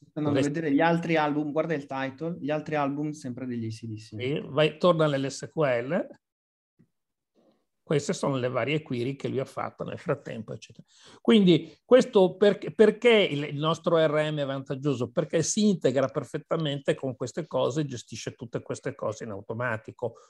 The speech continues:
Speaker 2: Quindi lui è in grado, quando s-, sono sul client, di capire mano a mano che io gli chiedo di, di, di pre-, di prendere certi dati, di andarli a prendere direttamente sul server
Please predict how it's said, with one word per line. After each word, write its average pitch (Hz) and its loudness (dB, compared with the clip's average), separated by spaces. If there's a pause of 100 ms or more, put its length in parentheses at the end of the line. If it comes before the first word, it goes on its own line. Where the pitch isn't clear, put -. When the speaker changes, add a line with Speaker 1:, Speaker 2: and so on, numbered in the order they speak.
(180)
Speaker 2:
Quindi 147 0
lui 160 4
è 160 4
in 160 2
grado, 143 4
quando 147 -2 (260)
s-, - -18 (100)
sono 190 2
sul 196 -2
client, 175 2
di 165 -2
capire 196 2
mano 139 -2
a 147 -4
mano 147 -4 (240)
che - -2
io 175 6
gli 143 2
chiedo 143 0
di, 110 -10
di, 107 -14
di 123 -10
pre-, - -2
di 117 -8
prendere 143 0
certi 135 -2
dati, 120 -2 (300)
di 135 -2
andarli 143 2
a 156 2
prendere 135 -2
direttamente 135 -2
sul 180 -6
server 147 0